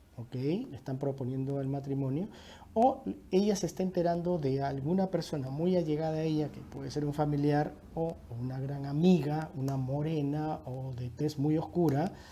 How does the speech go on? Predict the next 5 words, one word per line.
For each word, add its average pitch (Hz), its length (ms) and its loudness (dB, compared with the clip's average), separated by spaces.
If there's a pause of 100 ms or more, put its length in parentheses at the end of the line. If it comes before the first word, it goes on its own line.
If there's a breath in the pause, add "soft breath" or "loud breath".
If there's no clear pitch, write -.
(400 loud breath)
eh, - 20 -10
una 135 380 -4
negrita 156 580 0
joven, 175 600 8 (2250 loud breath)
que 170 600 2